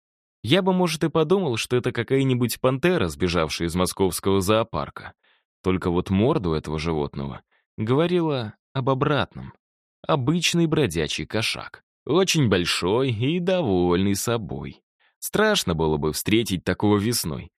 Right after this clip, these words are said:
Да и сейчас, стоя под проливным дождём, я всеми фибрами души желаю как-нибудь разойтись миром. Вот только для кота я теперь добыча,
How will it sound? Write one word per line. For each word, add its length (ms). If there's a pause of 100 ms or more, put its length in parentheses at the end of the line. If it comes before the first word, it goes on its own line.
Да 220
и 100
сейчас, 760
стоя 360
под 220
проливным 560
дождём, 500 (320)
я 160
всеми 380
фибрами 440
души 380
желаю 420
как-нибудь 600 (260)
разойтись 640
миром. 480 (680)
Вот 240
только 320
для 180
кота 360
я 140
теперь 380
добыча, 720